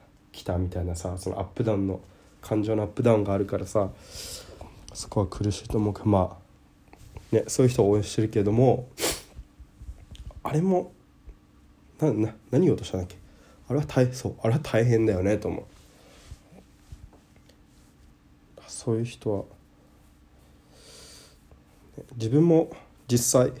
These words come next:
こっちのサッカーのチームで、そのエスエヌエス、メディアの担当なんだけれども、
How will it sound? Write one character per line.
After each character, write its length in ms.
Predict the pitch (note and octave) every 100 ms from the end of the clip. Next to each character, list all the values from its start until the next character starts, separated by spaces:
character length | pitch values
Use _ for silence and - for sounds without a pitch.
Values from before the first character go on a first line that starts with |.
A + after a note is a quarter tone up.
| - _
こ 140 | B2
っ 40 | B2
ち 120 | C3
の 200 | C3+ - - - - _
サ 160 | - F#3
ッ 80 | -
カ 120 | A2
ー 20 |
の 100 | G2+
チ 180 | G2 -
ー 20 |
ム 120 | G2+ F#2+
で、 320 | G2+ F2+ F#2 - - - - _ _ -
そ 140 | -
の 160 | F#2+ F#2
エ 60 | F#2+
ス 140 | G#2+
エ 60 | G2+
ヌ 100 | -
エ 40 |
ス、 240 | - - - - - _ - - - - - - -
メ 120 | A2+
デ 100 | A2+
ィ 40 |
ア 40 | A2+
の 80 | A2+
担 300 | - A2 G#2+
当 140 | A2+
な 100 | A2
ん 60 | G2
だ 80 | F2+
け 120 | F2+
れ 60 |
ど 80 | F2
も、 380 | F2+ F#2+ F2+ F2+